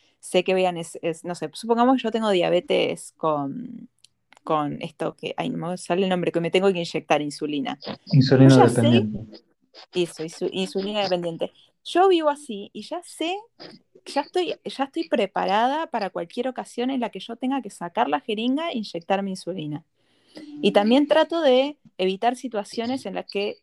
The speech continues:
Speaker 1: eso se desencadene. Lo mismo sucede con la depresión. Es como que las enfermedades de salud mental,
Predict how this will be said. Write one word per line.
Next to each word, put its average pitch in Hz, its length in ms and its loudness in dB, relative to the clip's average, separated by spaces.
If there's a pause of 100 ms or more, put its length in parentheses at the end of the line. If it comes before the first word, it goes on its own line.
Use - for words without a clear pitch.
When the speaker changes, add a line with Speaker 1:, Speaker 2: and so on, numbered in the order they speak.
(680)
Speaker 1:
eso 185 380 -6
se 156 180 -8
desencadene. 156 800 -2 (300)
Lo 214 140 2
mismo 359 260 -2
sucede 262 340 2
con 240 120 0
la 180 80 2
depresión. 190 400 -2
Es 285 80 -6
como 381 160 -4
que 311 120 -2
las 214 240 -2
enfermedades 202 560 0
de 240 120 0
salud 202 340 0
mental, 220 540 2